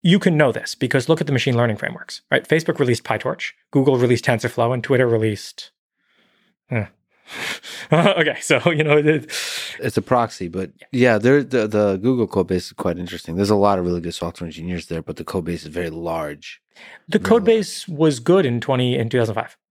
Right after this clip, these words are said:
Speaker 1: right? It looks like two thousand five
Speaker 2: Yeah, but
Speaker 1: era
Speaker 2: there's so many
Speaker 1: C plus plus.
Speaker 2: products, so many teams, right? It's very difficult to, um, I feel like Twitter does less, like, obviously, much less than Google in terms of, like,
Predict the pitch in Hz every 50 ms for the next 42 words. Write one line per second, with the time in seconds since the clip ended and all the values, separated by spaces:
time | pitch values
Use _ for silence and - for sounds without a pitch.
0 | _ _ _ - - - - _ - 143 135 135 - 147 123 - - 127 127 123
1 | 117 120 113 120 113 107 113 107 107 101 - - 123 110 104 95 90 - - 107
2 | 101 107 104 90 - - 92 90 87 80 78 78 - 110 104 92 85 78 82 82
3 | 85 82 80 80 90 92 82 78 87 80 80 80 80 78 - 82 78 73 - _
4 | - - - - _ _ _ _ _ _ _ _ - 98 85 85 85 82 80 82
5 | 82 82 80 - _ _ - - - 90 117 123 120 110 98 - - _ _ _
6 | _ - - - 110 110 107 104 101 98 90 78 98 92 85 85 82 85 92 90
7 | 82 - - - - - - _ _ _ _ _ _ _ - 87 82 - - _
8 | _ _ - 90 87 80 80 76 71 - - - - - - - 87 87 92 92
9 | 87 - - - 85 85 80 76 - - - - - - - 82 80 80 82 82
10 | 82 - - - - _ _ - _ _ _ _ _ _ _ _ _ _ _ _
11 | _ _ _ _ _ _ _ _ _ _ _ _ _ - 110 92 - 95 90 85
12 | 85 87 80 82 87 85 82 82 82 76 - - - - -